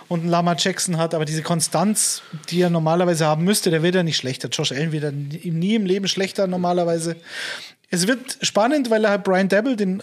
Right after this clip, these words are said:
den Offensive Coordinator, jetzt verloren hat. Aber er ist jetzt mittlerweile schon so gewachsen als Spieler, dass er, ich kann mir nicht vorstellen, dass er, dass er einen riesen Rückschritt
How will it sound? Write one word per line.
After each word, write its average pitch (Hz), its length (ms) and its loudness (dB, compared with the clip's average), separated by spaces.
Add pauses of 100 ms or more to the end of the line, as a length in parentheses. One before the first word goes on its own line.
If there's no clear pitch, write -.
(120)
den 170 260 -2
Offensive 214 400 0
Coordinator, 214 480 2
jetzt 160 140 -2
verloren 156 560 2
hat. 247 260 -2 (760)
Aber 170 180 4
er 208 100 4
ist 190 100 0
jetzt 196 140 0
mittlerweile 208 400 2
schon 180 200 0
so 226 400 0 (160)
gewachsen 185 500 0
als 160 160 0
Spieler, 185 480 -2 (380)
dass 165 180 0
er, 165 160 0 (140)
ich - 220 -8
kann 196 240 0
mir 208 80 4
nicht 196 160 0
vorstellen, 202 340 0
dass 180 160 2
er, 170 220 2 (480)
dass 165 180 0
er 180 60 2
einen 170 200 0
riesen 185 380 2
Rückschritt - 720 -2